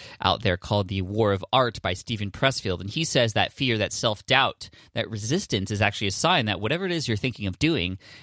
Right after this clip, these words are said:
is actually worth doing, that there's something awesome on the other end. Now, of course, the niche that you select is very important, but that fear that you have in general means that, you know, you do care about this, you do want it to work, so hopefully you will do the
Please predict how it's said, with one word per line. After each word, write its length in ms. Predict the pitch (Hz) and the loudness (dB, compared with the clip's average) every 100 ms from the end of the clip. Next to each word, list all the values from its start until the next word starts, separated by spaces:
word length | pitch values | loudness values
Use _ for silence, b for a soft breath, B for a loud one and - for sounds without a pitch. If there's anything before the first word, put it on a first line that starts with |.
| - | -2
is 100 | 113 | 2
actually 460 | 120 - 104 95 - _ _ _ | 2 2 -2 -2 -6 _ _ _
worth 300 | 113 113 101 | 2 2 2
doing, 260 | - 98 80 | 0 0 -2
that 100 | 98 | -4
there's 160 | 101 | -4
something 440 | - 120 113 107 95 | 0 0 2 0 0
awesome 300 | 107 107 - | 0 2 0
on 80 | 98 | -4
the 80 | 92 | -2
other 160 | 90 107 | 0 2
end. 300 | 113 - - b b | 2 0 -12 b b
Now, 140 | - 117 | 2 2
of 100 | - | 2
course, 480 | - 113 98 - - _ _ | -2 0 -2 -6 -12 _ _
the 160 | 113 110 | -4 -2
niche 260 | 107 117 - | 0 -2 -2
that 140 | 82 | -4
you 120 | 104 | -4
select 480 | 98 95 151 165 - | -6 0 2 2 0
is 140 | 98 | -6
very 220 | 98 101 87 | 0 0 0
important, 500 | 90 92 85 143 - B B | -4 -4 -4 -6 -8 B B
but 160 | 113 110 | -2 2
that 180 | 113 | 2
fear 220 | - 135 127 | 2 0 0
that 140 | 101 | 0
you 80 | 107 | 0
have 140 | 107 | 0
in 80 | 101 | 0
general 300 | 123 131 110 | -2 0 -2
means 300 | 101 101 98 | -2 -2 -2
that, 240 | 92 90 | 0 0
you 80 | - | -2
know, 80 | 98 | -2
you 220 | 101 110 | -2 -2
do 160 | 110 123 | 2 0
care 180 | - 120 | 2 0
about 240 | 107 95 | 2 0
this, 180 | 101 - | -2 -4
you 80 | 104 | -2
do 200 | 110 113 | 0 2
want 260 | 104 117 | 2 2
it 80 | 107 | 0
to 100 | - | -6
work, 300 | 110 143 110 | -2 -2 -2
so 280 | - 113 104 | -2 0 2
hopefully 320 | 123 - 113 | 0 -2 -4
you 160 | 104 107 | -4 -4
will 320 | 101 127 131 | 0 2 2
do 340 | 104 113 113 | 0 0 0
the 260 | 98 101 98 | 0 -2 -2